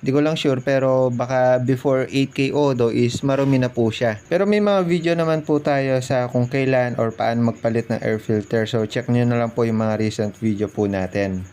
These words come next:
Pero overall, for idea is fifteen to twenty K. Ayun, pwede nyo na pong palitan yung air filter. Nagkataon lang po dito na napalitan po siya at hindi pa po genuine yung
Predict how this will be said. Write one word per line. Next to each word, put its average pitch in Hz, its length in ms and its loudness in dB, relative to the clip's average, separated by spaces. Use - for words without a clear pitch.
Pero 170 400 -2
overall, 190 560 0
for 156 480 -2
idea 135 720 0
is - 480 -4
fifteen 147 480 -2
to 131 320 0
twenty 123 400 -2
K. 107 320 -2
Ayun, 104 400 -2
pwede 110 240 -2
nyo 113 160 -2
na 110 80 -4
pong 110 160 -6
palitan 104 480 -4
yung 101 80 -8
air 101 160 -4
filter. 98 400 -8
Nagkataon 110 560 -4
lang 104 160 -6
po 110 160 -4
dito 104 240 -2
na 98 240 -4
napalitan 127 640 -4
po 117 160 -4
siya 101 160 -4
at 101 320 -8
hindi 107 240 -4
pa 107 80 -4
po 104 320 -4
genuine 104 480 -2
yung 98 140 -6